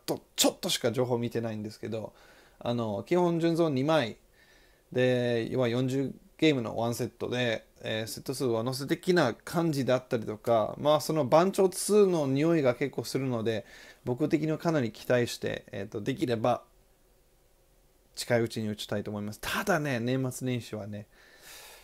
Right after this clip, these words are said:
放りに行くのはね、ちょっと、まあまあ、ほどほどに適当に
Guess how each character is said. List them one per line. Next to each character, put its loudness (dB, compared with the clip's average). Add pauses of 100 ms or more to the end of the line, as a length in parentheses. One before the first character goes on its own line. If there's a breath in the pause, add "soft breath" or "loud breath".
(680 loud breath)
放 -4
り -6
に -6
行 -16
く -8
の -6
は -10
ね、 -12
ち -16
ょ -12
っ -14
と、 -12 (460)
ま -2
あ 0
ま -2
あ、 -20 (460)
ほ -6
ど 2
ほ 2
ど 2
に -2 (440)
適 -2
当 4
に -6